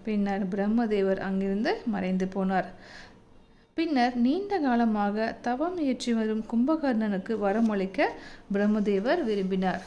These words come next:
கும்பகர்ணன் வரம் பெறுவதை தேவர்கள் விரும்பவில்லை. இயற்கையிலேயே வலிமை மிக்கவன், துஷ்டன்,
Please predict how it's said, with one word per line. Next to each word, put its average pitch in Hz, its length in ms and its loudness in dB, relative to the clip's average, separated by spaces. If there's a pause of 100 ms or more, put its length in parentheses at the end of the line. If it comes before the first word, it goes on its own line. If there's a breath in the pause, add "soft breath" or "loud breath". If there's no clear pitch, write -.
(280 loud breath)
கும்பகர்ணன் 208 640 -2
வரம் 233 320 0
பெறுவதை 220 520 2
தேவர்கள் 220 600 0
விரும்பவில்லை. 214 720 0 (440 loud breath)
இயற்கையிலேயே 226 840 2
வலிமை 233 500 2
மிக்கவன், 196 500 -2 (160)
துஷ்டன், 190 420 -2